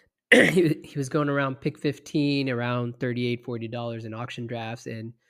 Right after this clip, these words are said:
so obviously early round two guy, but, and was consistently being drafted around R B ten, but he finishes, uh, twenty eighteen as R B thirty.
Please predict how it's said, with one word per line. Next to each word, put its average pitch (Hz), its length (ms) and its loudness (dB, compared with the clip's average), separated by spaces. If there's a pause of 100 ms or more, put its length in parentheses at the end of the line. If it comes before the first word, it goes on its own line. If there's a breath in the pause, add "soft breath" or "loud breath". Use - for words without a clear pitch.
(400 soft breath)
so 135 120 -4
obviously 143 440 2
early 139 240 4
round 127 260 4
two 135 180 0
guy, 120 440 0 (220)
but, 110 640 -4 (400)
and 120 160 -4
was 113 120 -6
consistently 135 560 -2
being 113 200 -2
drafted 120 360 -4
around 113 380 -6 (100)
R 117 160 -6
B 110 160 -6
ten, 131 360 -6 (300)
but 110 240 -4
he 123 200 -4
finishes, 117 840 -2
uh, 104 340 -10
twenty 113 280 -6
eighteen 113 320 -4
as 104 120 -8
R 104 160 -6
B 98 120 -8
thirty. 110 400 -4